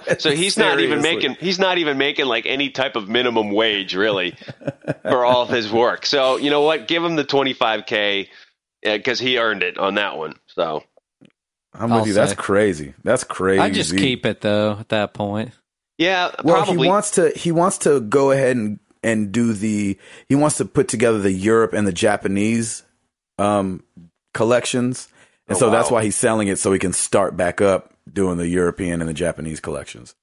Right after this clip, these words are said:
Speaker 2: And those will probably sell like hotcakes.
Speaker 1: Right. Yeah,
Speaker 3: That's
Speaker 1: that'll
Speaker 3: the
Speaker 1: take a
Speaker 3: thing. If
Speaker 1: while.
Speaker 3: he was smart, he would just move to Japan and go around to all the little stores and buy up the,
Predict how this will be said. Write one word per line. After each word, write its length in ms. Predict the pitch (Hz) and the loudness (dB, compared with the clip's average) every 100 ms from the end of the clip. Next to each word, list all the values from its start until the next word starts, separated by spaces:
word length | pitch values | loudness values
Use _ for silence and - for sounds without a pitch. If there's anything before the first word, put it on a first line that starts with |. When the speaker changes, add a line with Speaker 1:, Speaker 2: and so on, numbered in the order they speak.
| _ _ _ _ _ - | _ _ _ _ _ -6
Speaker 2:
And 140 | 101 | -2
those 160 | 117 135 | 0 0
will 80 | 107 | -2
probably 260 | 113 104 95 | 0 0 0
sell 180 | 101 | -2
like 160 | 95 95 | -2 -2
hotcakes. 680 | 101 98 - 90 80 - - _ _ _ _ _ _ _ _ _ _ - _ | -2 -4 -2 -4 -4 -8 -12 _ _ _ _ _ _ _ _ _ _ -20 _
Speaker 1:
Right. 320 | 90 98 78 - _ _ _ _ _ _ - | -2 0 0 -8 _ _ _ _ _ _ -6
Yeah, 140 | 90 | -2
Speaker 3:
That's 120 | 190 | 2
Speaker 1:
that'll 140 | 196 - | 2 2
Speaker 3:
the 40 | |
Speaker 1:
take 80 | - | 2
a 40 | |
Speaker 3:
thing. 120 | 175 143 | 2 2
If 80 | - | 2
Speaker 1:
while. 80 | |
Speaker 3:
he 80 | 185 | 2
was 160 | 190 131 | 0 -2
smart, 460 | - 151 160 160 | -2 0 2 0
he 100 | 117 | 0
would 160 | 143 123 | -2 0
just 240 | 120 - | -2 -4
move 260 | 117 123 123 | 0 2 2
to 120 | 113 | -2
Japan 760 | 98 104 - 117 120 107 101 101 _ _ _ - | -6 -6 -2 0 0 0 -4 -8 _ _ _ -8
and 520 | 110 107 110 107 104 | -2 0 0 -2 -2
go 180 | 120 120 | 0 2
around 400 | 117 117 117 110 | 2 0 0 0
to 40 | |
all 220 | 110 117 | 2 2
the 60 | 110 | 0
little 280 | 107 113 104 | 0 -2 -2
stores 560 | - 123 113 110 104 | -2 0 2 2 0
and 160 | 104 101 | -4 -2
buy 260 | 107 107 107 | 0 0 0
up 200 | 107 - | -4 -2
the, 300 | 107 101 | 0 0